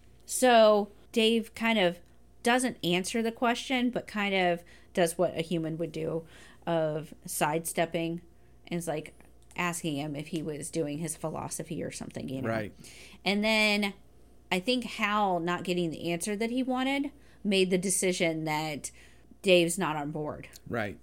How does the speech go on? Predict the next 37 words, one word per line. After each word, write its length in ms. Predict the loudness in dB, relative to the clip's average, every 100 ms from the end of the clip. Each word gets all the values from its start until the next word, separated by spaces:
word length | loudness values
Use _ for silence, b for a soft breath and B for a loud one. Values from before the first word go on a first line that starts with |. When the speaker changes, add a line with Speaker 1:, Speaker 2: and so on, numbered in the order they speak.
| B B B B -10 -2
Speaker 1:
And 200 | 0 2
so 640 | 2 2 6 6 6 4
he, 720 | -2 -2 0 2 0 -2 -4
he 80 | -8
says, 220 | -4 -4
"Just 280 | -4 -6 -4
a 20 |
moment," 500 | -4 -2 -2 -6 -8 -18 -20 -20 -14
and 360 | -10 -8 -8 -10
kind 260 | -10 -8 -6 -10
of 100 | -12 -16 -8
says 560 | -2 0 -2 -4 -8 -10 0
Speaker 2:
He 100 | 4
doesn't 300 | 4 2 2
just 240 | 2 2
say, 160 | 2 2
"Just 280 | 0 -2
a 40 | -2
moment." 260 | -2 -4
He 60 | -4
goes, 280 | -6 -6 -10 -10
"Just 220 | -6 -4
a 40 | -2
moment." 380 | -2 -4 -6 -12 -10
Speaker 1:
Yeah. 240 | -2 -2 -4 -18 -6
Speaker 2:
"Just 200 | -4 -4
a 40 |
moment. 380 | -6 -6 -8 -10 -20 b b -8
Just 240 | -6 -4
a 60 | -4
moment." 340 | -4 -6 -2
Speaker 1:
Uh-huh. 320 | 0 2 0 -4 -4
Speaker 2:
And 120 | -2
I'm 120 | 0
like, 280 | -2 -4 -10 -20 -12
"Oh, 160 | -12 -10
God. 360 | -10 -8 2